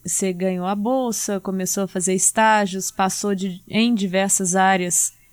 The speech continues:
nessa empresa que você começou e ressaltou que foi importante ter conhecido diferentes áreas dessa empresa. Então, esse, esse,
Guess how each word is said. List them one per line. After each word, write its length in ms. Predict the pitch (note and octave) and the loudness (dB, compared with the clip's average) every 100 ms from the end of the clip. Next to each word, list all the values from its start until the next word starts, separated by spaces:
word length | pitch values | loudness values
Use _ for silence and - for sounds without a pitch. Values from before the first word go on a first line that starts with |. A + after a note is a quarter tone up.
| _ - | _ -4
nessa 380 | G3 F#3+ - | 0 2 2
empresa 440 | F#3+ F#3 F#3 F#3 F#3 | 0 -2 -2 -2 -4
que 60 | |
você 560 | F#3 F#3 F#3 - F#3+ F#3 | -6 -4 -2 0 0 -2
começou 760 | - G3+ A3 - G3+ G#3 B3+ - _ _ _ _ _ A#3 | -4 -4 0 0 2 0 -2 -8 _ _ _ _ _ -2
e 1300 | A#3 A#3 A3+ A3+ A3 G#3+ G#3 G3+ G3 F#3 F3+ E3+ D#3+ _ _ _ _ _ _ _ _ _ _ _ _ | 0 2 0 0 0 0 0 0 -2 -2 -4 -8 -12 _ _ _ _ _ _ _ _ _ _ _ _
ressaltou 840 | G#3 A#3 - A3 G3+ - F#3+ F3 D#3 _ _ _ _ _ _ _ - | 0 2 4 2 0 0 2 2 -4 _ _ _ _ _ _ _ -4
que 200 | G#3 F#3+ | 0 0
foi 240 | - G#3+ | 0 0
importante 680 | A#3 - G3+ - A#3 C#4 - | 0 0 -2 0 0 0 0
ter 160 | G3+ G3+ | 0 2
conhecido 560 | G#3 G3 F#3 G#3+ F#3+ | 2 2 2 0 -2
diferentes 840 | F3 G#3 - G3+ G3 A#3+ - F#3 | -2 -2 2 4 4 0 -2 0
áreas 300 | F#3 F#3 F#3 | 2 0 0
dessa 240 | E3+ F3 F3 | -4 -4 -4
empresa. 420 | E3+ G3+ A3+ A3+ | -2 0 2 2
Então, 300 | A3+ C#4 C#4 | 0 0 2
esse, 420 | D4 C#4+ D4+ C#4+ - _ - - | 2 4 2 0 -6 _ -20 -14
esse, 1300 | - A#3 B3 - B3+ B3+ A#3+ A3+ G3+ G3 F#3 - - | -4 0 2 2 0 -2 -2 -2 -2 -4 -4 -6 -8